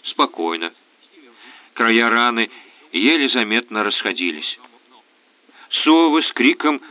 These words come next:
пролетали по сеновалу, выискивая мышей.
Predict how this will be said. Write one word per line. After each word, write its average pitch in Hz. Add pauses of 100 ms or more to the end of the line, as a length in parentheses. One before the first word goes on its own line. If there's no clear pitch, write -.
пролетали 131
по 120
сеновалу, 107 (200)
выискивая 98
мышей. 85